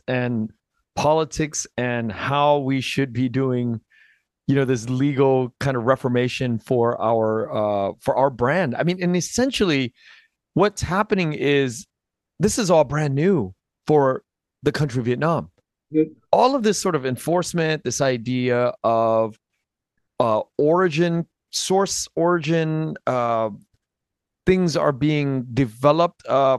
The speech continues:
Speaker 1: for the terroir, if you will, and marketed and branded for it is not,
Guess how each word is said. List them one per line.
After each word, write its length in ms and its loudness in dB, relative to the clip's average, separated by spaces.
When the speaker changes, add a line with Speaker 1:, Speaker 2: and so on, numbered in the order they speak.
Speaker 1:
for 100 -2
the 120 -2
terroir, 640 2
if 180 -6
you 100 -2
will, 480 2
and 500 -2
marketed 720 2
and 300 -2
branded 640 2
for 480 4
it 280 -2
is 200 0
not, 380 2